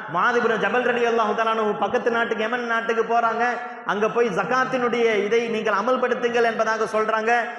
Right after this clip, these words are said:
ரசூலுல்லாஹி ஸல்லல்லாஹு அலைஹி வஸல்லம் சொல்லி அனுப்புறாங்க. போய் மூணு வருஷம், போய் மூணு வருஷத்துல ஃப-, பஅஸ பி சுலுசி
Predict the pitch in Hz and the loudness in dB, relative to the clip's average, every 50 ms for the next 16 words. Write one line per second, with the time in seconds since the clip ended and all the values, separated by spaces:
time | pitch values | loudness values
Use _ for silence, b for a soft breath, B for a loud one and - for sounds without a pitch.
0 | - - - 160 160 165 247 240 247 233 233 220 214 214 208 214 214 214 220 226 | -10 -8 -6 -4 -2 0 0 2 2 2 2 2 2 0 0 0 0 0 2 2
1 | 226 220 220 214 214 226 220 208 - - 233 254 269 269 240 226 226 196 220 208 | 2 2 2 0 0 -2 -4 -2 -2 -2 0 0 2 0 0 0 0 0 0 0
2 | 202 190 190 202 208 208 208 - - - - - - 175 190 202 226 240 240 226 | 0 0 0 0 0 0 -2 -4 -8 -12 -12 -8 -2 0 2 2 2 2 2 0
3 | 190 202 220 247 262 247 220 208 208 226 233 226 233 233 190 127 110 - - - | 0 0 0 2 2 2 2 2 2 0 0 0 0 0 0 -2 -4 -6 -8 -10
4 | - - - - - - 165 202 226 226 214 185 185 208 240 269 269 254 233 220 | -10 -12 -14 -12 -6 -2 0 2 2 2 0 0 0 0 0 0 2 2 2 2
5 | 226 226 - 226 220 214 190 175 170 170 170 165 151 - - - - - - - | 0 0 0 0 0 0 2 2 2 2 0 0 -4 -6 -10 -12 -14 -14 -8 -2
6 | 185 180 180 185 180 180 180 180 180 180 - - - - - - - 120 127 139 | 0 2 2 2 2 0 -2 -6 -8 -10 -12 -12 -14 -16 -18 -16 -16 -10 -4 -2
7 | 185 214 220 240 269 262 240 - 262 269 269 269 269 254 - - - 156 165 208 | 0 2 2 2 2 2 2 2 2 2 2 2 2 0 -2 -2 -4 -2 -2 0
8 | 220 220 214 214 214 262 294 311 311 285 - 277 277 | 0 0 -2 -4 -4 -4 -2 0 0 -2 -2 -4 -6